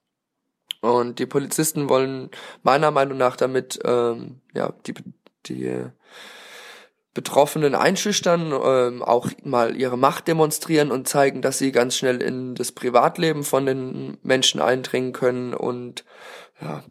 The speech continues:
die Message dabei lautet eigentlich so: „Junge, überleg dir lieber zweimal, ob du Scheiße baust, weil wir wissen nämlich alles über dich und wenn's sein muss, tauchen wir auch mal bei dir auf der Arbeit auf und sorgen dafür, dass du deinen Job verlierst.“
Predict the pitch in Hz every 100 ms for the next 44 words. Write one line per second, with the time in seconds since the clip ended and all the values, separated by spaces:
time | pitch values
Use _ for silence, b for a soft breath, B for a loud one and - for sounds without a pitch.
0 | - 117 123 - 110 - 127 110 117 117
1 | 127 123 - 107 127 123 120 120 123 120
2 | 143 131 143 135 131 123 123 127 127 123
3 | 117 117 117 123 120 - - 120 120 117
4 | 113 - - 120 - - - 123 - 123
5 | 131 - 127 123 123 123 131 131 120 120
6 | 120 123 131 135 127 117 143 - 127 127
7 | 123 120 - 120 127 131 131 - 131 120
8 | 127 120 120 117 120 120 120 - 127 -
9 | 127 120 110 120 - B B B B B
10 | - 127 117 117 117 120 117 131 120 131
11 | 131 151 - - 120 - - -